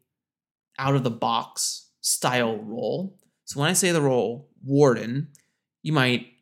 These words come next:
open up and think tank, and you might think, like, paladin, knight, um, barbarian. But I also want you to be able to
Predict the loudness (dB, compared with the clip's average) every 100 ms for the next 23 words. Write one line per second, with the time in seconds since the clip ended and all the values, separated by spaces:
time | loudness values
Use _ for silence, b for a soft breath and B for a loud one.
0 | -2 0 2 0 -2 -6 -6 -12 -16 -20
1 | _ -10 -4 -4 -4 -12 -12 -8 -6 -6
2 | -10 -14 -16 -20 -14 -8 -6 -4 -6 -8
3 | -10 -16 _ -20 -10 -6 -6 -6 -10 -10
4 | _ _ _ _ _ -14 -10 -8 -8 -10
5 | -12 -16 -16 -18 _ _ -6 -4 -6 -8
6 | -8 -8 -8 -14 -18 _ _ _ _ _
7 | _ -20 -8 0 4 6 4 2 0 0
8 | -2 -4 -4 0 2 2 0 -2 0 2
9 | 2 2 0 -2